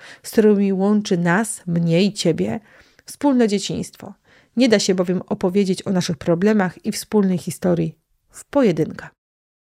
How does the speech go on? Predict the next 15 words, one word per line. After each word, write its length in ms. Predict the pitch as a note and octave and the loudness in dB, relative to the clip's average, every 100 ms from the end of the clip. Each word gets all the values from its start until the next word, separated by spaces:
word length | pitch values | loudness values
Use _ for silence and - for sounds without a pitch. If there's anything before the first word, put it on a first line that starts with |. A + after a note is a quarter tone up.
| _ _ _ _ - | _ _ _ _ 0
To 80 | - | 0
jest 140 | - | 2
wprowadzenie 540 | - A3+ G#3 G#3 A#3 | 2 4 4 4 4
do 280 | G3+ F3+ F3 | 4 4 2
książki 540 | E3+ G3 F3+ - F#3 F3 | 2 0 0 0 -2 0
Co 120 | F3 | 0
ze 120 | F3 | 0
mną 200 | F3 F3+ | 2 0
nie 180 | F3 E3 | 0 0
tak, 400 | F#3+ F#3 G3+ - | 2 2 2 0
a 220 | E3+ E3 | 0 0
cała 300 | - G3+ F#3 | 0 2 2
książka 540 | - F#3 F3+ F3+ F3+ | 0 0 0 0 0
opiera 400 | E3 - F3 E3 | 0 0 2 2
się 320 | - F3 E3+ | 0 0 0